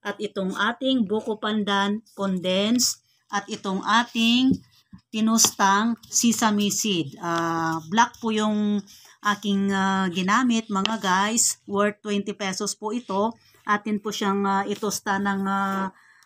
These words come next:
bahagya para madurog po natin siya, mga guys. Ayan. Ito po ang, ah, sesame seed. Ayan. Ayan po, mga guys. Ayan.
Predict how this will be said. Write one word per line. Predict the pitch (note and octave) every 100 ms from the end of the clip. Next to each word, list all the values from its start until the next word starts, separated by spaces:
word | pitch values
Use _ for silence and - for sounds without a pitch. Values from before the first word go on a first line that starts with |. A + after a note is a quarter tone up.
| -
bahagya | G3+ G#3 C4 G#3+ G#3 G3+ A3+ A#3+
para | - G#3 G3+ G#3
madurog | G#3 F#3+ A#3+ C4 B3+
po | B3
natin | A#3 G#3 G3+ G3+
siya, | G3 - F#3+ E3
mga | E3+ E3+
guys. | D#3+ E3 D3+ C#3 -
Ayan. | D#3+ D#3 F#3 B3 C#4+ - _ -
Ito | G3 - G#3
po | A3 G3
ang, | F3 E3+ F3
ah, | E3+ E3 E3 _ - - -
sesame | - B3+ B3 A3 G#3 G3+
seed. | - G3 C#3 C#3 -
Ayan. | D#3+ E3+ D#3+ C#3 C3 _ _ _
Ayan | E3+ F3+ G#3
po, | G3+ G3
mga | F#3 F3
guys. | E3+ D#3 D3+ C#3+ - _ - _ _ _
Ayan. | E3+ E3+ G3+ B3+